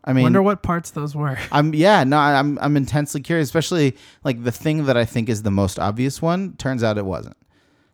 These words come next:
Speaker 1: Um,
Speaker 2: What,
Speaker 1: which
Speaker 2: the whole, the whole
Speaker 1: the,
Speaker 2: having
Speaker 1: the f-,
Speaker 2: Falcon in there?
Speaker 1: yeah.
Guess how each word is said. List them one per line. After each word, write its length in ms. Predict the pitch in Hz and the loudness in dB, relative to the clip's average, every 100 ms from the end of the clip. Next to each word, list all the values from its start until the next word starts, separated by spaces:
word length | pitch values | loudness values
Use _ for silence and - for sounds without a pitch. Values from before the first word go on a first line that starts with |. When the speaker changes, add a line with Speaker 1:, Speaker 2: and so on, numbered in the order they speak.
| - | -8
Speaker 1:
Um, 680 | 117 104 92 87 80 85 - _ _ _ _ _ _ | -2 0 0 -2 -8 -12 -16 _ _ _ _ _ _
Speaker 2:
What, 140 | 160 135 | -8 -4
Speaker 1:
which 100 | 113 | -2
Speaker 2:
the 100 | 135 | -2
whole, 440 | 127 135 131 123 | -2 -2 -4 -4
the 180 | 127 135 | -4 -4
whole 340 | 143 135 131 | -2 -2 -4
Speaker 1:
the, 120 | 120 107 | -4 -2
Speaker 2:
having 260 | 139 131 | -2 -2
Speaker 1:
the 80 | 120 | -2
f-, 60 | 139 | -2
Speaker 2:
Falcon 260 | 139 156 | -2 -2
in 120 | 151 | -2
there? 160 | 160 175 | 0 0
Speaker 1:
yeah. 160 | 117 | 0